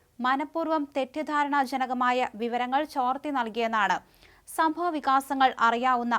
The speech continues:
ഉദ്യോഗസ്ഥർ പറയുന്നത്. സർക്കാർ ഉത്തരവ് ശ്രദ്ധിച്ചാൽ ആശയക്കുഴപ്പത്തിന് ഒട്ടും സാധ്യതയില്ല. തീരുമാനം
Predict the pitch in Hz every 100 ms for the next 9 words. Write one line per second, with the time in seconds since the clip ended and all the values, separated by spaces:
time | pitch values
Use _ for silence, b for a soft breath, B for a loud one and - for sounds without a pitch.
0 | - 220 240 240 247 247 277 311 240 208
1 | 190 175 160 - _ _ _ _ _ _
2 | _ _ _ _ b b b b - 320
3 | 320 359 359 339 302 302 302 302 247 247
4 | 277 277 277 247 269 - 302 277 262 254
5 | 240 247 254 240 247 - 311 294 262 220
6 | 214 214 165 165 - b b b b -
7 | 269 277 277 277